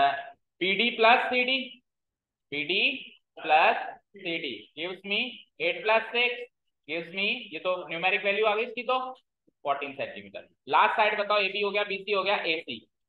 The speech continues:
एसी कैसे निकलेगा? एएफ़ plus सीएफ़, एएफ़ plus सीएफ़,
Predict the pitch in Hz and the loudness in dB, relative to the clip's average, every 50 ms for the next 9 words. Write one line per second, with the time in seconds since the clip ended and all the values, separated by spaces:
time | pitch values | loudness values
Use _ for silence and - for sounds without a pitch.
0 | - 160 165 170 - 226 214 214 208 208 226 214 220 214 214 214 214 214 220 233 | -8 -4 -4 -4 -2 0 2 4 4 4 2 -2 0 2 2 4 6 6 6 6
1 | 240 - - - - - _ _ _ - 175 190 196 208 220 233 226 - 240 247 | 6 2 -2 -6 -12 -16 _ _ _ -4 0 4 6 8 8 6 6 4 4 4
2 | 247 247 247 247 247 233 233 247 247 254 349 - - _ _ _ _ _ _ _ | 4 4 4 0 -2 0 4 4 6 4 4 0 -6 _ _ _ _ _ _ _
3 | _ _ _ _ _ _ _ _ _ 151 165 170 190 202 214 214 - - 214 208 | _ _ _ _ _ _ _ _ _ -4 -2 2 2 2 2 2 0 0 2 4
4 | 214 226 262 294 - - - - _ _ _ _ _ _ 156 151 147 170 165 160 | 6 6 6 4 2 -2 -8 -12 _ _ _ _ _ _ -18 -10 -6 -4 -2 0
5 | 143 - - - - | 2 2 0 0 -4